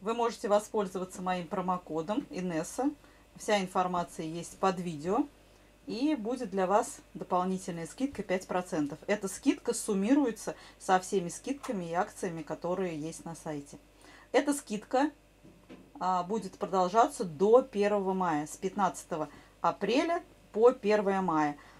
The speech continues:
А потом будет уже скидка десять процентов для покупателей, которые делают заказ впервые. А сегодня у меня будет отчет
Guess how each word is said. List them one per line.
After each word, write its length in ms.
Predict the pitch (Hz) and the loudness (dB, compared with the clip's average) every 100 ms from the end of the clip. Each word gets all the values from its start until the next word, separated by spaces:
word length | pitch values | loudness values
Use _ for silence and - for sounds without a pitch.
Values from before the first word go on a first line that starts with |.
| - - - | -20 -20 0
А 100 | - | 4
потом 520 | 196 214 214 320 381 240 | 6 6 4 2 2 2
будет 280 | 233 220 220 | 0 -4 -6
уже 160 | 190 | -4
скидка 400 | 190 - 214 - | -4 -6 -8 -6
десять 300 | 190 185 - | -2 -2 -4
процентов 720 | - 175 - 247 285 214 170 | -4 -2 2 4 4 2 -8
для 480 | 156 175 180 190 196 196 - - - - - _ _ - | -6 0 4 6 4 -4 -16 -20 -20 -20 -20 _ _ -18
покупателей, 720 | - 185 - 196 214 226 190 | -12 -8 0 2 2 -2 -4
которые 460 | 185 165 185 180 170 | -2 -4 -4 -4 -4
делают 340 | 170 170 165 | -4 -4 -6
заказ 360 | 170 156 170 - | -8 -4 -6 -6
впервые. 600 | - 180 180 170 156 143 - - _ _ _ _ _ _ _ _ | -6 -4 -2 -2 -2 -4 -10 -20 _ _ _ _ _ _ _ _
А 240 | - 180 175 | -4 -2 -2
сегодня 480 | 180 226 233 196 190 | -4 0 2 2 -2
у 60 | 185 | -2
меня 360 | 185 185 180 180 - - - | -2 -2 -2 -6 -18 -20 -10
будет 400 | 190 214 185 - - - - - - | -4 0 0 -2 -12 -20 -20 -20 0
отчет 540 | 190 220 - 240 190 | 0 0 0 0 0